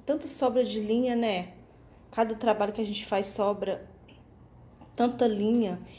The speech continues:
Então vamos aproveitar pra tá fazendo esses panos de prato pra vender agora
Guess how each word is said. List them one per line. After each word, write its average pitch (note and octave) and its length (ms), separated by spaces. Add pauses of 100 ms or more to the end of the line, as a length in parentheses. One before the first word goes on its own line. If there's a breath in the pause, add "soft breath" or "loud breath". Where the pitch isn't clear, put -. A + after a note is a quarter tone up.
(160 loud breath)
Então G#3+ 280
vamos A#3 260
aproveitar A3 840
pra G3+ 120
tá G3+ 280
fazendo G3+ 260
esses - 260
panos G3+ 240
de F#3+ 80
prato F#3+ 300
pra F#3+ 80
vender F#3+ 280
agora F#3 600